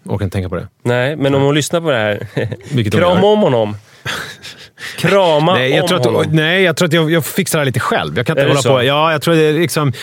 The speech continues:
Speaker 1: hon har fullt upp med sitt shit också.
Speaker 2: Ja.
Speaker 1: Alltså, man kan inte hålla på. Man kan inte, jag får söka mig
Speaker 2: Det är också så här, vad hade hänt om hon för två veckor sedan hade sagt:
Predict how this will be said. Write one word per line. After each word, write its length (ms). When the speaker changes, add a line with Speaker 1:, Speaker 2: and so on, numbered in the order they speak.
Speaker 1:
hon 180
har 80
fullt 260
upp 80
med 100
sitt 160
shit 200
också. 240
Speaker 2:
Ja. 160
Speaker 1:
Alltså, 140
man 80
kan 80
inte 80
hålla 100
på. 360
Man 100
kan 160
inte, 160
jag 140
får 380
söka 380
mig 120
Speaker 2:
Det 40
är 100
också 160
så 120
här, 180
vad 120
hade 160
hänt 280
om 60
hon 220
för 120
två 180
veckor 240
sedan 100
hade 120
sagt: 360